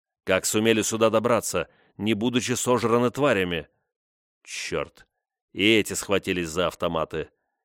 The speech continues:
Скип выхватил из инвентаря увесистый печенек, который хранился там не только с уже заправленной лентой,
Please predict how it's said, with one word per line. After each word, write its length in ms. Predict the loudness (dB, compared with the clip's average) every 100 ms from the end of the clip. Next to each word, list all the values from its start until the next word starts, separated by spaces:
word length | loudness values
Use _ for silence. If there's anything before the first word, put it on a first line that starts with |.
| _ _ _
Скип 400 | -16 -10 -4 -4
выхватил 520 | 0 0 2 0 2 2
из 100 | 2
инвентаря 560 | 0 -2 0 4 4
увесистый 640 | 2 0 0 0 -2 -8 -8
печенек, 580 | -8 -6 0 0 -2 _ _ _
который 300 | -4 2 2
хранился 540 | 4 2 4 0 0
там 240 | 0 0 0
не 100 | 0
только 280 | 0 -2 -4
с 100 | -2
уже 180 | -2
заправленной 580 | 0 0 0 0 0 0
лентой, 480 | 0 0 0 0